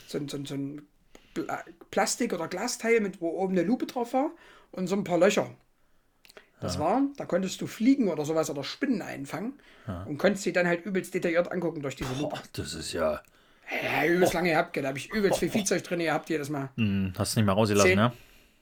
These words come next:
Speaker 1: zehn Jahre später, zehn Jahre später fass
Speaker 2: Zehn,
Speaker 1: ich sowas gar nicht mehr an.
Speaker 2: zehn, fünfzehn Jahre später waren die immer noch drin.
Speaker 1: Ja, auch dies.
Speaker 2: Hm, waren schon genmanipuliert, die Viecher.
Speaker 1: Ma-, manipuliert?
Speaker 2: Ra-, raus mit die Viecher.
Speaker 1: Raus aus
Speaker 2: Ey,
Speaker 1: der Leitung.
Speaker 2: apropos raus mit die Viecher und raus aus der Leitung. Guck mal auf den Tacho.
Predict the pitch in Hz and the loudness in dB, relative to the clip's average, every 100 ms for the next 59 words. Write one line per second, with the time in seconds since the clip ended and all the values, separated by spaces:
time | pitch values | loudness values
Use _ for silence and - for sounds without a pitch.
0 | _ _ - 208 196 190 190 - 220 226 | _ _ 6 6 6 4 2 0 0 2
1 | 233 - 185 175 180 - 202 190 - 220 | 0 0 -2 -2 -4 -4 0 4 4 4
2 | - 175 160 - 139 143 139 131 123 - | 0 -4 -4 -4 -6 -4 -4 -6 -8 0
3 | 110 107 110 - 113 104 101 - 123 110 | 0 0 -2 -2 2 2 2 0 0 4
4 | 104 107 127 117 107 120 110 - - _ | 4 4 2 0 0 2 0 0 -20 _
5 | - - _ _ - - 123 135 156 160 | -20 -20 _ _ -14 -12 -8 -6 -6 -6
6 | 147 120 - - 120 104 98 90 87 90 | -8 -10 -12 -8 -4 -2 -2 -2 -4 -4
7 | 107 104 95 117 123 113 107 101 101 107 | -2 -2 -2 -2 0 2 0 -2 -4 -4
8 | 101 92 113 104 90 - _ _ _ _ | -4 -8 -8 -6 -8 -10 _ _ _ _
9 | _ - 156 190 185 240 262 254 262 330 | _ -6 -4 -2 2 2 2 2 0 -2
10 | - - 82 87 104 127 - 110 95 - | -8 -12 -8 -6 -2 -2 0 -2 -2 -2
11 | 117 101 85 - _ _ _ _ _ _ | -2 -2 -8 -10 _ _ _ _ _ _
12 | _ - - - 196 220 185 - - 190 | _ -20 -12 0 2 4 2 4 2 2
13 | 101 98 95 87 110 104 90 87 95 95 | 2 4 2 4 6 6 2 0 2 2
14 | 90 85 85 92 87 - 82 90 87 98 | 2 0 0 0 0 -2 -4 -2 -2 0
15 | 95 85 - 87 98 90 82 | 0 0 -4 -4 -2 -2 -6